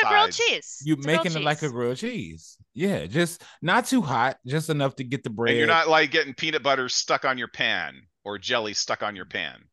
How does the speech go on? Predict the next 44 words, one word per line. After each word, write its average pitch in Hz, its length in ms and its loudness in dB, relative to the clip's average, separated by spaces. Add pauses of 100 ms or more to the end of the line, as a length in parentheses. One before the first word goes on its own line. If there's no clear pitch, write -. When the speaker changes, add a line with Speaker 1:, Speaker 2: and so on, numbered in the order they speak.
Speaker 3:
No, 160 600 0 (200)
'cause 156 200 0
you're 175 100 4
not, 160 320 2 (160)
are 143 180 2
you 147 140 0
spread, 147 420 -2
I 131 140 -2
mean, 131 420 -2
it 120 100 -4
depends 107 300 -8
on 101 80 -8
how 101 60 -6
you 101 100 -6
spread 98 240 -8
the 92 60 -8
peanut 135 220 -4
butter. 82 180 -10
If 87 180 -12
you 107 60 -12
spread 107 260 -2 (280)
the 107 60 -6
peanut 135 200 -2
butter 113 200 0 (100)
all 120 920 6
the 110 160 -4
way 113 260 -2
on 107 240 -4
if 104 80 -6
you 107 60 -10
spread 107 240 -8
the 104 60 -6
jelly 98 240 -6
off, - 360 -12
'cause 170 140 4
it's 147 120 4
gonna 156 240 4
do 143 200 4
that 117 200 2
naturally 110 460 -4
when 98 140 -2
you 92 120 -6
grill 92 260 -2
it. - 100 -20